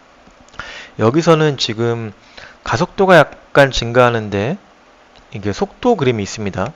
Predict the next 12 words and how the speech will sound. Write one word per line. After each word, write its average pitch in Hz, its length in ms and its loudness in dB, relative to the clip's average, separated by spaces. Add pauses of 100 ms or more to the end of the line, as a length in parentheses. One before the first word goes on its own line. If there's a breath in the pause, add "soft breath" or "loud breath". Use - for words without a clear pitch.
(640)
속도 - 380 -2
그림이 120 380 -6
있는데 101 600 -4 (300)
색깔은 156 760 0
또 - 80 -10
스태미너 185 500 -4
색깔이에요. 104 480 -4 (560 loud breath)
이런 117 220 -2
게 117 160 0
아직, 101 380 0 (840)
어, 98 440 -4
저는 107 360 -6